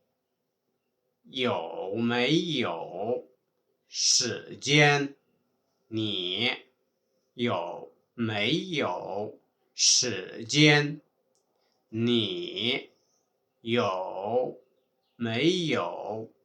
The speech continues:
时间？ሰዓት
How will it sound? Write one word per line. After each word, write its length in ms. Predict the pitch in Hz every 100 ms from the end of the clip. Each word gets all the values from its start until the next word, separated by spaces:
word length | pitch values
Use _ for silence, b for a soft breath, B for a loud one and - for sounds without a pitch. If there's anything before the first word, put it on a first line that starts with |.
| _
时 800 | - - - 131 120 - - - -
间？ 560 | 135 156 156 151 156 - _ _ _ _ _ _ _ _ _ _ _ _ _ _ _
ሰዓት 500 | - - - 135 143